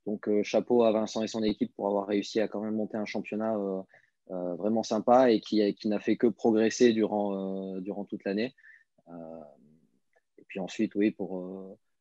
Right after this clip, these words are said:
pour notre équipe, euh, un grand merci parce qu'ils ont, ils ont gardé la tête froide toute l'année, ils ont travaillé très dur, ça a été vraiment compliqué parce que tout le calendrier a été concentré et, euh,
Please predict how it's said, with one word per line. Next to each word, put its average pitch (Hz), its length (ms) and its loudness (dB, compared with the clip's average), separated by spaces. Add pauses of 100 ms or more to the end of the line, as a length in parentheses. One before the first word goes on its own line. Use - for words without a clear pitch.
(140)
pour 101 120 -4
notre 104 220 -2
équipe, 117 380 0
euh, 101 180 -2
un 95 160 -6
grand 101 180 -4
merci 104 360 -2
parce - 160 -12
qu'ils 98 180 -6
ont, 92 360 -10 (560)
ils 95 220 -6
ont 104 180 -2
gardé 107 260 0
la 113 100 0
tête 113 180 -6
froide 123 220 -2
toute 127 180 -2
l'année, 135 260 6
ils 123 120 6
ont 110 60 -2 (320)
travaillé 117 280 2
très 123 180 0
dur, 139 240 4
ça - 80 -4
a 107 60 6
été 113 120 -2
vraiment 123 280 4
compliqué 131 400 4
parce - 180 -4
que - 80 -2
tout 107 200 -2
le 113 40 2
calendrier 110 400 0
a 110 60 6
été 107 160 0
concentré 120 540 -2 (360)
et, 107 220 4
euh, 95 340 0